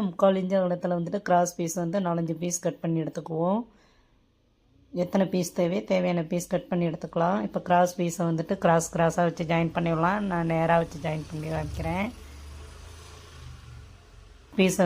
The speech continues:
வந்து எல்லா பீஸையும் ஜாயின் பண்ணி எடுத்துருவோம் கால் இன்ச்சு விட்டு. இப்போ வந்து பாருங்க, ரெண்டையும் சமமா மடிச்சு, இது வந்து லைனிங் கிளாத்து. அந்த ஓரத்துலேயே வந்துட்டு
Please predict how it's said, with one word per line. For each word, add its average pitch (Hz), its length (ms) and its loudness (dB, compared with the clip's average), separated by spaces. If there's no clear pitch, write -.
வந்து 165 280 4
எல்லா 165 120 4
பீஸையும் 165 320 0
ஜாயின் 165 240 2
பண்ணி 165 180 4
எடுத்துருவோம் 175 400 0
கால் 160 240 8
இன்ச்சு 165 220 2
விட்டு. 180 240 0
இப்போ 147 180 -2
வந்து 165 140 2
பாருங்க, 165 260 4
ரெண்டையும் 170 460 2
சமமா 165 340 2
மடிச்சு, 156 360 0
இது 165 140 0
வந்து 165 160 4
லைனிங் 170 340 2
கிளாத்து. 165 380 2
அந்த 180 140 4
ஓரத்துலேயே 180 500 8
வந்துட்டு 165 320 0